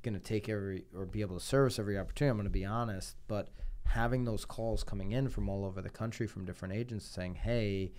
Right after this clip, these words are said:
what, what's the best play here? I've got somebody that needs to sell something in Connecticut or move into Connecticut.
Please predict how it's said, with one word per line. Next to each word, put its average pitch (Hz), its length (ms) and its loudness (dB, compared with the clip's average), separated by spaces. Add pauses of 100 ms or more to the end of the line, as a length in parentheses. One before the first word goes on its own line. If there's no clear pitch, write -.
(400)
what, 101 460 4
what's 117 200 0
the 107 80 -2
best 95 280 -2
play 110 260 2
here? 101 140 2
I've 95 100 0
got 95 100 -2
somebody 101 320 0
that 95 80 0
needs 95 160 -4
to 90 80 -6
sell 98 220 0
something 95 280 -6
in 90 100 -4
Connecticut 104 440 -2
or 92 60 -2
move 95 240 -2
into 92 200 -4
Connecticut. 101 720 0